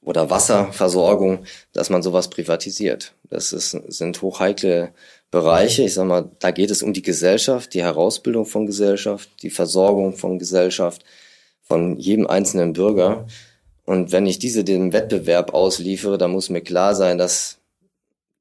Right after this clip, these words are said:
dass da nicht nur positive Anreize bei rumkommen, äh, sondern dass letzten Endes abgespeckt wird. Weil das Geld, was da verdient wird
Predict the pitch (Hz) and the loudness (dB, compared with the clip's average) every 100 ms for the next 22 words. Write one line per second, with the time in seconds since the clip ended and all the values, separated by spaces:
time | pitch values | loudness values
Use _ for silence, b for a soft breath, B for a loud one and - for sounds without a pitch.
0 | _ _ - 90 - 95 98 95 98 107 | _ _ -6 -2 0 0 0 -2 -2 -2
1 | 95 101 85 107 110 82 76 78 85 80 | -2 0 2 2 2 2 0 -4 -4 -4
2 | 90 - 104 107 101 _ _ _ _ _ | -6 -4 -4 -4 -8 _ _ _ _ _
3 | _ _ _ _ _ _ _ _ _ 98 | _ _ _ _ _ _ _ _ _ 0
4 | 98 92 98 98 95 90 98 - - 101 | 2 2 2 4 2 2 0 0 -2 -2
5 | 104 - - - - - 76 - 76 73 | -2 0 -2 0 -4 -4 -8 -8 -12 -12
6 | - _ _ _ - 85 90 85 - 95 | -14 _ _ _ -10 -4 -2 -2 0 2
7 | 110 120 95 95 - - _ _ - 92 | 2 2 -2 -2 -6 -10 _ _ -2 0
8 | 113 - 113 110 135 135 123 135 139 104 | 2 0 0 0 -2 -2 0 0 0 -8